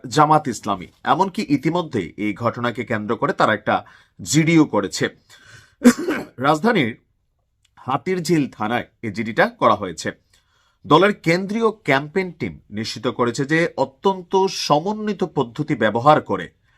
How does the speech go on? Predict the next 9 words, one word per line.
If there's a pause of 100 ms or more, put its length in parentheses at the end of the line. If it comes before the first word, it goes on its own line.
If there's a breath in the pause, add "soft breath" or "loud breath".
(180)
হামলাকারীরা
সাময়িকভাবে (400)
জামাত
আমিরের
এক্স
অ্যাকাউন্টের (140)
নিয়ন্ত্রণ
নিয়ে
নেয়।